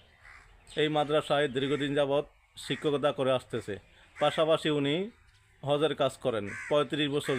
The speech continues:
যাবৎ। এই পঁয়ত্রিশ বছ-, বছরের ভিতরে দীর্ঘবার গিয়েছেন, তবে উনি লিখিত রাখেন নাই কবার গিয়েছেন। তো আমি একটা চিন্তা করেছি, ওনাকে পরামর্শ দিয়েছি এই বছর থেকে যেন উনি লিখিত রাখে, তাহলে একটা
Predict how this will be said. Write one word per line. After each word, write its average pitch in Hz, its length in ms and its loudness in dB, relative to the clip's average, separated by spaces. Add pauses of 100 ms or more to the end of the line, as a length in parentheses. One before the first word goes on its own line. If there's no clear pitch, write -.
যাবৎ। 107 240 -2 (1300)
এই 139 360 -2
পঁয়ত্রিশ 156 400 2 (100)
বছ-, 156 220 -4 (380)
বছরের 151 340 0
ভিতরে 143 280 0 (600)
দীর্ঘবার 139 580 2
গিয়েছেন, 123 340 -2 (600)
তবে 143 260 0
উনি 156 100 0 (100)
লিখিত 160 240 -2
রাখেন 139 360 0
নাই 123 180 0
কবার 135 300 2
গিয়েছেন। 113 320 -4 (1200)
তো 135 120 2 (880)
আমি 143 180 0
একটা 156 220 0
চিন্তা 151 280 0
করেছি, 160 220 0
ওনাকে 147 320 0
পরামর্শ 151 300 0 (140)
দিয়েছি 147 280 -2 (420)
এই 143 160 0
বছর 151 280 -2
থেকে 156 180 0
যেন 147 180 2
উনি 147 180 0
লিখিত 156 240 -2 (120)
রাখে, 104 200 -4 (400)
তাহলে 147 300 2 (140)
একটা - 260 2